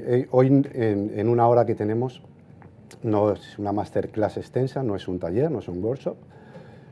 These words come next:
no vamos a ser maestros del retrato, pero sí que quiero, eh, daros algunas pautas, ya digo que no es una clase completa, pero sí algunas pautas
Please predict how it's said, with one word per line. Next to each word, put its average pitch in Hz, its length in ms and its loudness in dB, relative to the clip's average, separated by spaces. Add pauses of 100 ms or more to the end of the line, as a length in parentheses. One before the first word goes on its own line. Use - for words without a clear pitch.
(120)
no 110 220 2
vamos 110 260 4
a 104 60 -4
ser 101 220 -2
maestros 104 440 0
del 95 160 0
retrato, 107 440 -2
pero 110 200 2
sí 135 160 -4
que 160 300 2 (340)
quiero, 147 480 2
eh, 110 300 0
daros 123 360 0 (640)
algunas 110 420 -2
pautas, 131 680 2 (260)
ya 92 160 -6
digo 98 220 -2
que 90 100 -8
no 95 80 -4
es 92 140 -8
una 98 160 -4
clase 98 260 0
completa, 113 420 0
pero 101 140 0
sí 127 160 -2
algunas 131 320 2
pautas 139 400 -2